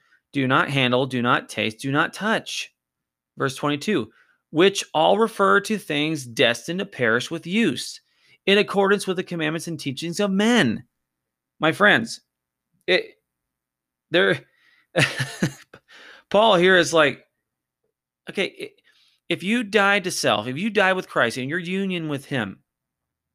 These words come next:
and you died to the world, why are you living as if you're still in the world? Why are you submitting yourself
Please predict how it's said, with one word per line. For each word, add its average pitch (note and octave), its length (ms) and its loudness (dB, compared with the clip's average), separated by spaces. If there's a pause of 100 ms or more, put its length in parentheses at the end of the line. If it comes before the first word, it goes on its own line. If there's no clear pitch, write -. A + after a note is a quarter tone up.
(480)
and D3 80 -8
you D3+ 80 0
died F3 380 0
to F3+ 80 -8
the F3 80 -4
world, C#3+ 300 -4 (520)
why F#3 240 -8
are A#3 60 -4
you A#3 120 -2
living G#3 460 -2 (100)
as F3 180 -4
if G3 140 -2
you're F#3+ 120 -4
still G3+ 240 -2
in G#3 100 0
the A3 60 0
world? A3 440 4 (1600)
Why D#3 160 0
are G#3 80 2
you A#3 160 2
submitting G#3 400 -2
yourself F3 600 0